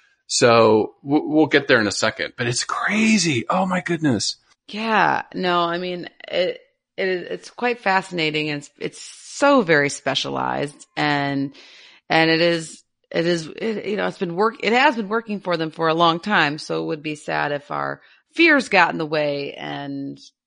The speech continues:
Speaker 2: you know, we wipe them out because we don't necessarily agree with how, what they like to eat, their choice in, <laughs> their
Speaker 1: Right.
Speaker 2: choice in food, if you will.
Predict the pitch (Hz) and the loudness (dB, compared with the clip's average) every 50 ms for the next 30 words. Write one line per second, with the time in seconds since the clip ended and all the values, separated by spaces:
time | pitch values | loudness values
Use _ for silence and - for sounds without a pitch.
0 | _ - 151 147 139 139 143 135 135 131 135 - 143 156 151 - - 147 143 143 | _ -18 -16 -16 -14 -12 -12 -10 -10 -10 -10 -6 -4 -4 -4 -6 -6 -6 -6 -4
1 | 139 135 139 - - 139 - - 139 135 131 127 127 - - - _ _ _ _ | -4 -4 -6 -6 -8 -10 -8 -6 -6 -4 -6 -6 -10 -14 -20 -20 _ _ _ _
2 | _ _ - - - 139 139 131 139 135 135 135 135 139 123 - - - 143 135 | _ _ -16 -8 -6 -4 -4 -4 -4 -4 -4 -4 -6 -6 -8 -12 -10 -8 -6 -4
3 | 131 127 127 131 - 175 185 180 175 165 151 151 147 143 135 131 - _ _ - | -4 -4 -6 -6 -4 0 0 2 2 2 2 0 0 0 0 -4 -8 _ _ -20
4 | _ _ _ _ _ _ _ _ _ _ _ _ _ _ - - - - - 160 | _ _ _ _ _ _ _ _ _ _ _ _ _ _ -16 -14 -6 -2 2 4
5 | 156 151 151 151 151 147 180 190 - - 165 160 160 156 151 147 - - 143 143 | 4 4 4 2 2 2 2 2 4 2 2 2 2 2 0 -2 -4 -6 -6 -6
6 | 135 - - 135 135 131 - - 151 143 139 131 - - 135 135 131 131 147 - | -6 -4 -4 -4 -4 -4 -6 -6 -4 -4 -4 -6 -6 -8 -6 -6 -6 -8 -10 -8
7 | 147 156 - 170 160 - 202 151 160 - - 135 131 131 - 147 143 135 123 127 | -6 -4 -4 -2 -2 0 0 0 -2 -2 -4 -8 -8 -8 -6 -8 -6 -6 -8 -10
8 | - - 113 117 - - - - | -12 -12 -12 -12 -10 -10 -12 -14